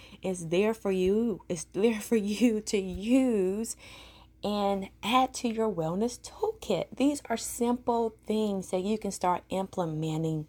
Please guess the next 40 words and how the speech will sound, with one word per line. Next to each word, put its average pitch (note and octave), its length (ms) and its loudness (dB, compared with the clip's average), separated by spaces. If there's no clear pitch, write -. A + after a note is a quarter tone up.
today. F#3 960 0
As F#3+ 160 2
always, G#3+ 540 4
as F3+ 180 0
I G#3+ 100 0
say, G3+ 180 -2
I F3 100 0
gave F3+ 220 0
you A#3+ 100 -4
three, A#3 560 0
but G3+ 140 4
you G#3 60 -2
can G#3+ 180 -2
take G#3+ 240 0
one F#3 380 4
at A#3 100 2
a B3 80 4
time, A3+ 600 -4
implement G3+ 600 -2
it, - 200 -8
and F3+ 160 -6
see G3 220 -4
how F#3 180 -2
that F3+ 220 -2
works F3 280 -2
for - 120 -8
you. A3 480 2
Get G#3 200 2
on G3 180 0
a F#3+ 100 -2
routine, F#3+ 760 -4
and F3+ 220 -2
then F3+ 160 0
you F3 100 -2
can E3+ 140 -4
start E3+ 240 -2
implementing E3 560 -4
the D#3+ 80 -4
second G#3 440 -4
one F#3+ 220 -2